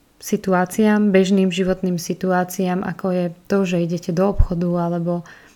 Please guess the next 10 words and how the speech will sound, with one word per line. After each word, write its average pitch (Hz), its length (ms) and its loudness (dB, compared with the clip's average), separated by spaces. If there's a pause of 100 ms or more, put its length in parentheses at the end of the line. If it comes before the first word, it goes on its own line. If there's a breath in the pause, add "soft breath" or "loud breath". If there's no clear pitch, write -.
(880 loud breath)
čokoľvek 180 480 0
iné, 202 560 2
banálne, 202 800 2 (580 loud breath)
pretože, 220 520 2
e, 208 180 2 (720)
ľudia 220 320 4
sa 220 160 -2
začnú 208 400 0
báť 190 400 2
toho, 190 320 -2